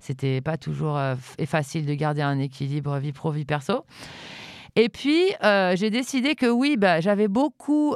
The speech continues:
euh, contribué à des projets, euh, et, et m-, dirigé des projets naissants, fait croître des business, créé des choses, euh, et que j'avais envie de me rapprocher de ceux qui créent par eux-mêmes. J'essaye de me rapprocher, euh, des plus grosses structures qui ont commencé à lever des fonds, et cetera. Parce que dans une optique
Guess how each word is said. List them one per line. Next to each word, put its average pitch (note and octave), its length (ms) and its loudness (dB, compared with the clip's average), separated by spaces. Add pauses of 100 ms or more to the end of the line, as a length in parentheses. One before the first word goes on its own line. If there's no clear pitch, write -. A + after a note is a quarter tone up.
euh, F3 420 2
contribué A3+ 600 2
à A3 80 4
des F#3 100 0
projets, G3+ 800 4
euh, D3+ 560 2
et, D#3+ 180 0 (180)
et D#3+ 100 2
m-, D#3+ 240 2
dirigé A#3 500 2
des F#3 120 0
projets G3 500 2
naissants, G3 480 0
fait A3+ 240 0
croître G#3 340 -2
des F3 140 -2
business, E3+ 440 0
créé A3+ 320 2
des E3+ 120 0
choses, A3+ 400 2 (560)
euh, E3+ 360 4
et F3+ 140 0
que G#3+ 160 2
j'avais G#3 320 2
envie G3+ 640 2
de G3 200 4
me F3+ 220 2
rapprocher A3 520 0
de G#3 120 2
ceux C4 220 -2
qui - 160 -6
créent C4 520 0
par B3 220 4
eux-mêmes. E3+ 440 2
J'essaye F3+ 300 0
de E3+ 80 0
me E3+ 80 0
rapprocher, E3+ 680 0
euh, C#3 380 0
des C3+ 180 -4
plus G#3+ 460 -2
grosses A3 260 2
structures G3 640 -4
qui - 80 -8
ont D#3 80 0
commencé C#3+ 380 -4
à D3 80 0
lever C#3+ 220 -2
des C3+ 100 -4
fonds, D3 320 -4
et C#3 60 -10
cetera. C#3 340 -4
Parce C#3 140 -6
que - 80 -6
dans D#3 180 -2
une F3+ 220 0
optique F#3 420 -2